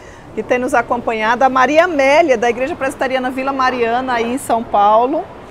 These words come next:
Também a Nedilma, a Dona Terezinha, aí do Paraná. E no Paraná nós temos, a,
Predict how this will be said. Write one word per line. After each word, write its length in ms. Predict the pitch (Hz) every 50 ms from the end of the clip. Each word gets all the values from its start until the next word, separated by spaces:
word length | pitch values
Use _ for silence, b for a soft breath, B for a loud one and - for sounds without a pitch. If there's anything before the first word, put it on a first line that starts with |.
| B B B B B -
Também 500 | - 262 262 262 214 240 254 277 285 294
a 80 | 277 269
Nedilma, 1000 | 269 285 277 254 220 - - 220 226 233 240 254 262 269 269 277 277 294 294 -
a 140 | - 240 240
Dona 260 | 196 233 240 254 247
Terezinha, 840 | 247 262 247 240 240 233 233 214 208 196 208 220 226 233 240 233 220
aí 100 | 208 202
do 100 | 190 220
Paraná. 680 | 208 - 247 214 208 208 202 202 202 208 220 233 247
E 40 | 262
no 80 | 277 285
Paraná 400 | - 262 262 277 262 262 269 269
nós 200 | 277 277 269 -
temos, 280 | - 247 247 277 254
a, 180 | 233 226 214